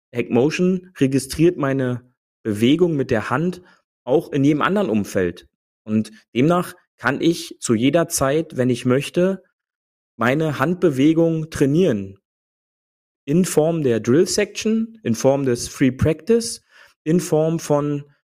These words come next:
ähm, wiederholten Videos und auch dieser, diesem Diagramm, was dann dargestellt ist. Und in der, in der Help Section,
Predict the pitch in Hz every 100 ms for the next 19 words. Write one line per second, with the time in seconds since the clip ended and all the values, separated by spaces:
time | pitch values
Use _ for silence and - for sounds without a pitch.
0 | _ _ 127 123 120 120 _ - 123 131
1 | 147 120 143 175 170 131 117 180 185 226
2 | 226 - 143 156 139 - - 131 135 127
3 | - _ _ _ 82 113 113 110 104 110
4 | 110 98 98 101 180 220 247 - 156 -
5 | 156 151 147 151 151 165 156 160 180 -
6 | _ _ - - _ 135 127 123 123 -
7 | _ _ - 127 123 113 110 110 104 92
8 | 131 196 - - 131 - - 185